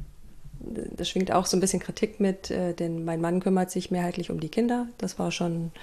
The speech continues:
ja, kann man sagen, kurz nach der Elternzeit, äh, eigentlich so. Wir haben auch gemeinsam Elternzeit gemacht. Äh,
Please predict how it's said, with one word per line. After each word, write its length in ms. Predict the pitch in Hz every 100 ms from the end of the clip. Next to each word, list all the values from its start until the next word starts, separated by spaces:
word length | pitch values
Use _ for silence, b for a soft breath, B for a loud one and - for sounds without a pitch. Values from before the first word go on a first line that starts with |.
| B B B B B B B
ja, 120 | 151
kann 160 | 151 165
man 140 | 156
sagen, 280 | 160 160 160
kurz 240 | - -
nach 180 | 175 156
der 120 | -
Elternzeit, 640 | 180 208 202 - 196 196 -
äh, 220 | 185 185
eigentlich 260 | 190 185 185
so. 120 | 185
Wir 80 | 175
haben 120 | 180
auch 120 | 160
gemeinsam 400 | 170 175 208 202
Elternzeit 540 | 202 202 208 - 196 202
gemacht. 500 | 202 214 - - -
Äh, 300 | 185 175